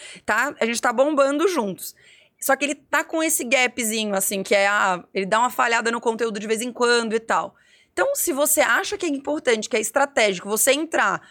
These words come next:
pra inteirar essa ajuda ali no conteúdo, faça. Só não deixa de alinhar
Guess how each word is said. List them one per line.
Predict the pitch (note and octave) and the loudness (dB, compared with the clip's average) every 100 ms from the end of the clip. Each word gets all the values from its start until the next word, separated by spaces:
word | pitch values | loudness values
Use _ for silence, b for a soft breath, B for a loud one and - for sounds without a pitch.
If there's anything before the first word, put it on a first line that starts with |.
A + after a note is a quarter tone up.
| B | B
pra | A#3+ | -2
inteirar | C4 C4+ C#4 A#3+ A3+ | -2 2 2 4 2
essa | D#4+ D#4 | 2 0
ajuda | C#4 B3+ C4 | 0 -2 0
ali | B3+ A#3+ | 0 0
no | A3+ | -2
conteúdo, | A3 G#3 F#3+ G3+ C#4+ F#3 D#3+ | 0 0 2 0 0 -4 -10
faça. | - - B3 G#3+ - - - _ | -12 0 2 2 0 -4 -6 _
Só | - G3+ | -2 0
não | G3 F#3 | 0 0
deixa | G3 A#3 | -2 -2
de | A3+ | 0
alinhar | A#3 C4 C4 G#3+ B3+ | 0 0 0 0 -2